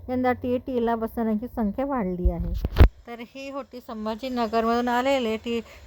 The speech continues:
शिक्षक पात्रता परीक्षेबद्दल आलेली एक नवीन अपडेट. अशाच नवीन अपडेट बघण्यासाठी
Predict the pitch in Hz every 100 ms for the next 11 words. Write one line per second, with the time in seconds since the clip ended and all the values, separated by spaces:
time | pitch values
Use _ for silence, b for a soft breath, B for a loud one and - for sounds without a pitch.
0 | - - - 285 247 226 233 226 226 254
1 | 226 220 233 220 214 226 247 233 202 208
2 | 226 233 202 190 185 202 214 285 285 269
3 | 254 247 233 233 220 226 240 247 254 -
4 | 240